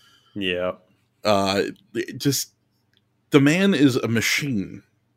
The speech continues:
Speaker 2: I don't understand how he does it. Now, he's been playing around with recently with these integral double lug,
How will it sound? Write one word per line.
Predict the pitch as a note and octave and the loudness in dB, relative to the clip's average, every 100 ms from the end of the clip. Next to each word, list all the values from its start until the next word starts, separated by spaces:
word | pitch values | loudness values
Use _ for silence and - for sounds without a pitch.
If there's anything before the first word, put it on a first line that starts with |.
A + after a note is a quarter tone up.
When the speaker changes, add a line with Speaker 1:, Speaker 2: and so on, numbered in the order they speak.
| _ _ _ _ _ - | _ _ _ _ _ -2
Speaker 2:
I | C3 | 0
don't | G#2 C#3+ G3 | 2 2 4
understand | F3+ D#3+ - C#3+ C3 | 2 0 0 0 0
how | |
he | B2 | 0
does | A2 F#2 | 0 0
it. | - | 0
Now, | B2 B2+ | 2 4
he's | C3+ | 2
been | D#3 | 0
playing | C#3+ E3+ G3 | -2 -2 0
around | F3 C3+ C3 A2+ | 2 4 4 2
with | F#2 | 0
recently | G#2+ G2+ G#2+ G#2+ | -2 -2 -2 0
with | G2 F#2+ F#2 | 0 -2 -2
these | G2+ G2 G2 A2+ | -4 -2 -4 -4
integral | G#2 G2 A#2+ C3 C3 C#3+ B2 | -6 -4 -4 -2 2 2 2
double | - G#2 G#2 G#2 G2+ | -2 -2 0 0 -2
lug, | F#2+ F#2 | -4 -6